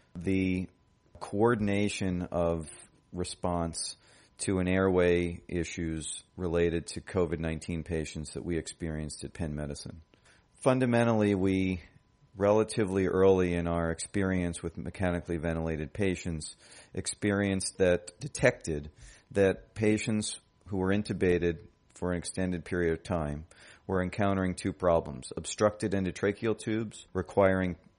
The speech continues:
high-risk tube exchange, and also patients with covid nineteen who otherwise seemed ready to be extubated requiring high-risk reintubations that were often challenging at a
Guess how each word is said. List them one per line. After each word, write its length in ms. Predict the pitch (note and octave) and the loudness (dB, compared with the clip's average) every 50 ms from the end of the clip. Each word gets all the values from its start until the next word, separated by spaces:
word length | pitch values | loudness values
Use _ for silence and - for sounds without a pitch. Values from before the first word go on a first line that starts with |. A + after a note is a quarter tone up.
| _ - | _ -18
high-risk 800 | - - - G2 G2+ G2 F2+ F#2 F#2+ G2+ - - - - - - - - | -4 2 4 4 4 4 4 4 2 2 0 -4 -12 -14 -18 -20 -16 -8
tube 220 | - A#2 A2+ G2 | -4 -4 -2 -4
exchange, 580 | A2+ - - A#2 A#2 A#2+ C3 C#3 D3 - - _ _ _ _ _ _ - - - _ _ | -4 -6 -6 -4 -4 -4 -4 -6 -10 -14 -18 _ _ _ _ _ _ -20 -20 -20 _ _
and 160 | - G2+ F#2+ G2 | -4 0 2 2
also 460 | G2+ G#2+ G#2 - - G2+ G2 F#2+ F#2+ - - _ _ _ _ - | 4 2 2 2 4 4 4 4 2 -2 -10 _ _ _ _ -4
patients 640 | G#2+ G#2 G2+ G2 - - G2 F#2+ F2+ - - - - | -2 0 0 0 0 -2 -4 -4 -4 -4 -6 -6 -6
with 180 | F#2+ F2+ - | -8 -8 -8
covid 300 | - - G2+ G2 F2 E2+ | -2 2 2 2 2 2
nineteen 600 | F2+ F2+ F2 F2 F2 - - G#2 G2+ F#2+ F#2+ F#2 F2+ | 0 0 -2 -2 -2 -4 -4 -4 -2 -2 -2 -2 -4
who 180 | F2+ F#2 F2 | -4 0 2
otherwise 480 | F#2 F#2+ F#2 G2+ F#2 F2+ F2+ F2+ F2+ - | 2 4 4 2 2 4 2 2 2 0
seemed 240 | - - F2+ E2+ D#2+ | -4 -4 -4 -2 0
ready 240 | E2+ E2+ E2 E2+ D#2 | 0 0 0 0 -2
to 120 | D#2 E2 | -4 -6
be 320 | - - - - F2 - - | -8 -10 -12 -10 -10 -6 -2
extubated 720 | - G#2+ G#2+ - - - F2+ - F2+ F2 E2+ E2 D#2+ D#2 D2+ - _ - - - - - - | -2 -2 0 -2 -4 -4 -2 2 2 4 4 2 0 -2 -4 -8 _ -20 -20 -20 -20 -10 -6
requiring 640 | - F2+ - - - F#2+ F2+ F2+ F2+ F2 F2 F2 E2+ | -6 -6 -4 0 2 2 4 4 2 0 0 -2 -4
high-risk 760 | E2 - - F#2+ F#2 F#2 F2 E2+ F2+ F2 E2+ - - - - - _ _ _ _ _ _ - - - | -4 0 2 4 4 4 4 2 2 0 0 -2 -6 -12 -14 -20 _ _ _ _ _ _ -20 -18 -6
reintubations 1080 | - F2 G2+ G#2 G#2+ G#2 F#2+ - F#2+ D#2 F2 F2 E2+ E2 D#2+ - - E2+ E2 E2 - - | -2 2 2 4 4 2 0 -2 -2 2 4 4 4 4 2 -2 -6 -6 -6 -6 -6 -4
that 140 | - F2 D#2 | -2 0 0
were 160 | D#2 D#2+ - | 0 2 4
often 320 | - F2 F2 - - E2 D2+ | 4 4 4 2 0 -4 -6
challenging 720 | - - G2 F#2+ F#2+ F2+ E2+ D#2+ D#2 D#2 D#2 D2+ D2 C#2+ C#2 - - _ _ _ _ _ - - - - | -4 -2 0 2 2 2 0 -2 -4 -6 -6 -6 -6 -8 -12 -16 -20 _ _ _ _ _ -20 -14 -4 0
at 200 | E2+ E2+ E2 D#2 | 2 2 2 2
a 180 | D#2+ D#2+ D2+ | 0 0 -2